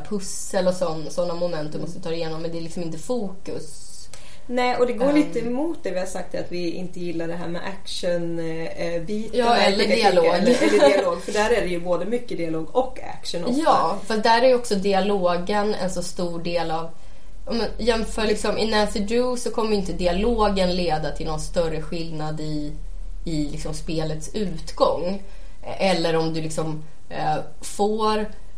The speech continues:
Speaker 1: eh, den där, eh, gurkan som du ska gå och lämna i ett kylskåp. Så att någon, alltså, så, så, det, det, liksom, det kommer inte stå och falla liksom på,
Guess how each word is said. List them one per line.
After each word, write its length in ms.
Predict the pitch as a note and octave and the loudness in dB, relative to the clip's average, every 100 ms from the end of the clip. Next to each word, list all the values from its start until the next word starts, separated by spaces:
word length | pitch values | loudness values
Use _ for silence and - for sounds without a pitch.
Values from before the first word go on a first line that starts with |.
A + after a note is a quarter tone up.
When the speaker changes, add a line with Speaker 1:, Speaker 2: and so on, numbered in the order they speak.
| - | 0
Speaker 1:
eh, 360 | F#3+ F#3 F#3 | 2 4 2
den 120 | F3+ | 2
där, 400 | D#3+ D3 D3 C#3+ - | -2 -2 -2 -4 -4
eh, 260 | D#3 C#3 | -4 -2
gurkan 1080 | D3 D3+ G3+ F3+ D3+ - - - C3+ D3+ D3+ - | -2 -2 0 0 -2 -4 -6 -4 -4 -4 -4 -4
som 200 | E3+ D3+ | -4 -4
du 80 | |
ska 220 | C#3+ - D3 | -4 -4 -4
gå 120 | D3 | -4
och 160 | D3 D3+ | -4 -2
lämna 800 | D#3+ D#3+ D3 C#3 C#3 C3+ C3+ C#3+ | -2 -2 -4 -4 -4 -4 -4 -4
i 160 | D3+ | -2
ett 320 | C3+ - - - | -4 -4 -6 -6
kylskåp. 1040 | - F#3+ E3 D3+ D3+ D3+ - D3+ C#3 - | -4 -2 -2 -2 -4 -4 -4 -4 -4 -4
Så 80 | D3 | -4
att 60 | - | -4
någon, 80 | C#3+ | 0
alltså, 360 | G3+ F#3 G3 | 2 2 0
så, 80 | G3 | 2
så, 60 | F#3+ - F3+ - | 2 0 -4 -4
det, 100 | G3 | -2
det, 140 | F#3+ G#3+ | 0 0
liksom, 260 | G3+ F#3 | 0 0
det 140 | G3+ F#3+ | 0 2
kommer 220 | A3 G#3 | 2 2
inte 200 | G3 F3 | 2 0
stå 180 | F3 E3+ | 0 4
och 560 | E3 - F3 E3 D#3+ D#3 F3+ - F#3 | 4 4 4 2 2 -2 -4 -4 -4
falla 420 | - F#3+ E3 E3 | 4 4 4 0
liksom 320 | D#3+ D#3+ D#3+ D#3 | -2 -2 -2 -4
på, 340 | D#3 D#3 D3+ | -4 -2 -2